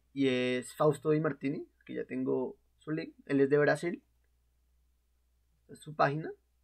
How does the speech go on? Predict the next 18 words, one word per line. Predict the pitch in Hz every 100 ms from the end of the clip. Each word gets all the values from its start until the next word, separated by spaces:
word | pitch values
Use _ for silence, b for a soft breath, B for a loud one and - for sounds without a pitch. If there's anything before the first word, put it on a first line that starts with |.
| _ _ _ _ _ _ _ _ _ _ _ _ _ _ _ _
Eh, | - - - - _ _ _ _ _ _ _ _ _ _ -
vemos | 131 131
la | 139
foto | 135 -
del | 135 156
artista. | 165 190 151 - 151 180 _ _ _ _ _ _ _ _ _ _ -
Podemos | 127 127
ver | 127 -
su | 143
trabajo. | 156 160 151 349 _ _ _ _ _ _ _ _ _ _
Entonces | - 135 139
aquí | 127
podemos | - 131 127 131
ver | 127 135 131 131 127 -
algo | 139 135
de | 139
su | 139 180
reel. | 185 185